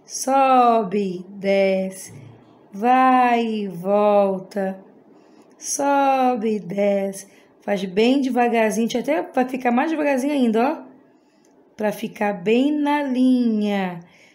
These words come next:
Mas se errar, não tem problema, é só apagar. Ó, quando faz devagar, como é que fica? Que legal. Vamos fazer a letrinha E. E de elefante. Sobe, voltinha, desce.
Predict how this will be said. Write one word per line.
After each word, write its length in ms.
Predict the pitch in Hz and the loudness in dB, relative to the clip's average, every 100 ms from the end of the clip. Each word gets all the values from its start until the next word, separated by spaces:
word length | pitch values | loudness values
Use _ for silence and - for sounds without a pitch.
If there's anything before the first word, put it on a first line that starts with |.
| _ - | _ -8
Mas 240 | 208 202 196 | -2 0 0
se 280 | - 262 233 | -2 2 4
errar, 460 | 220 190 214 247 | 4 2 2 2
não 240 | 254 226 - | 2 0 -2
tem 220 | 185 190 | -4 -4
problema, 680 | - 349 349 302 247 214 196 | -4 -4 0 2 2 2 -2
é 100 | 190 | -4
só 260 | - 202 | -6 -4
apagar. 1120 | 202 220 349 392 247 233 220 202 180 170 170 _ _ _ _ _ _ _ _ _ - | -4 -4 -6 -4 0 2 4 2 0 -4 -12 _ _ _ _ _ _ _ _ _ 0
Ó, 360 | 233 370 - - - _ _ - | 4 4 2 -8 -20 _ _ -6
quando 240 | 226 240 | -2 -2
faz 200 | 254 247 | 0 0
devagar, 300 | 220 233 233 | 0 0 0
como 160 | 233 220 | -2 -4
é 60 | |
que 80 | 202 | -4
fica? 260 | - 262 254 | -4 -4 -4
Que 100 | 233 | -6
legal. 540 | 208 196 269 392 427 - - _ _ - | -4 0 2 2 0 -6 -20 _ _ -6
Vamos 180 | 220 247 | -4 -2
fazer 200 | 240 240 | 0 2
a 40 | |
letrinha 400 | 240 233 226 220 | 2 0 -2 2
E. 540 | 285 185 359 - - - | 4 2 0 -8 -18 -2
E 200 | 240 254 | 2 2
de 240 | 185 233 | 2 2
elefante. 1000 | 226 208 202 - 294 285 254 - 190 170 _ _ _ | 2 2 -2 0 0 2 0 -4 -10 -14 _ _ _
Sobe, 840 | - - 196 180 185 202 214 349 | -12 -6 -4 -2 0 0 0 -4
voltinha, 800 | 311 233 208 208 - 233 214 190 | -4 -4 -6 -8 -6 -4 -4 -6
desce. 1120 | 170 170 202 214 214 202 190 185 180 - 202 | -10 -8 -4 -2 0 0 -2 -6 -10 -12 -14